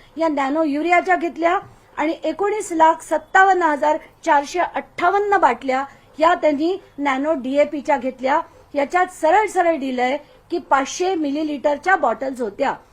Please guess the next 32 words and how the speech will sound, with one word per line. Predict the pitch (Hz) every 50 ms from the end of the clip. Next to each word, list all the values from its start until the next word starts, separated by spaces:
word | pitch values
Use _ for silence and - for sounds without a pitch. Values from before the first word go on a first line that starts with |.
| _ _ -
आणि | - 247 277 311 285
जसं | 240 294 294 - 392
मी | 381 381 381
सांगितलं | - 359 311 294 285 302 - 294 294 311 320 311 - - _ - -
सगळ्या | 330 302 277 320 349 339
माध्यमांनी | 320 311 294 247 294 294 285 294 285 285 330
त्याची | 311 320 269 - - 311
चौकशी | - 294 254 233 - 277 262 - 339 330
करावी. | - 339 339 330 320 285 240 175 - - _ _ _ _ _ _ _ _ _ _ _ _ _ _ _ _ _ _ _ _ _ _ _ -
टेंडरिंगमध्ये | 339 339 349 339 330 381 392 392 392 403 392 349 302 269 277 254 208 - - _ _ _ _ _ _ -
काही | 294 302 285 359 440
फ्रॉड | - - 330 349 359 381 370
झाला | 311 254 294 320 320 330 320 311
नाहीये. | 285 277 277 285 277 233 180 - - - - - - -
मग | 294 311
हे | 311 233 226 302 330 370
जे | 330 349 381 392
टेंडर | 277 - 302 294 302 302 320 320
होतं | 294 269 269 - - 294 226 165 - - _ _ _ _ _ _ -
त्या-, | 302 311 302 -
त्याच्या | 320 311 294 330 381
तीन | - - - 381 415 453 427 -
टेंडरपैकी | 370 349 349 330 349 349 - 339 330 330 370 370
मी | 320 359 359 -
सगळे | - 330 277 262 330 381 370
डिटेल | 285 349 320 233 339 330 330
सकाळी | - 330 285 - 349 370 415
देखील | 359 381 381 370 370 339
सांगितले | 285 339 277 269 277 233 262 285
होते | 254 240 - 226 156 - - - _ _ _ - -
की | 359 381 - - -
एक | 311 302 392 349